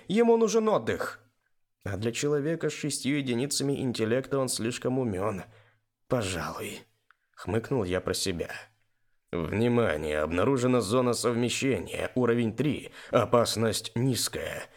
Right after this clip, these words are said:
Внимание, вы можете запечатать зону, уничтожив полуразумных существ по другую сторону зоны, подчинив их или придя с ними к дипломатическому соглашению.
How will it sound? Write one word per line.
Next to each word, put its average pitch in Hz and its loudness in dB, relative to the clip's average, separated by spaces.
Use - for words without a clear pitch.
Внимание, 95 2
вы 127 2
можете 139 2
запечатать 127 2
зону, 135 4
уничтожив 127 2
полуразумных 92 0
существ - -2
по 113 6
другую 98 0
сторону 95 0
зоны, 90 -2
подчинив - 0
их - -6
или 107 2
придя 87 0
с - -4
ними 110 0
к 87 -4
дипломатическому 98 0
соглашению. 90 -2